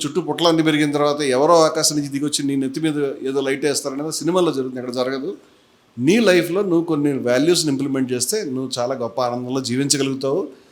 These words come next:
అది వారు చెప్పినటువంటి బోధ అనేది తీసుకొస్తున్నారు. ఈ పని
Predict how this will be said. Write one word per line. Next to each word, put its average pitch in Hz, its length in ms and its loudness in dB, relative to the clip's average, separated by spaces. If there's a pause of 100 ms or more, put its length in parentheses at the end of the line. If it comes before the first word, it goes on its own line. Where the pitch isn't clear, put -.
(220)
అది 123 180 -4
వారు 123 280 0
చెప్పినటువంటి 143 420 -6
బోధ 117 280 -4 (680)
అనేది 123 320 -6
తీసుకొస్తున్నారు. 143 680 -2
ఈ 151 380 0
పని 147 600 4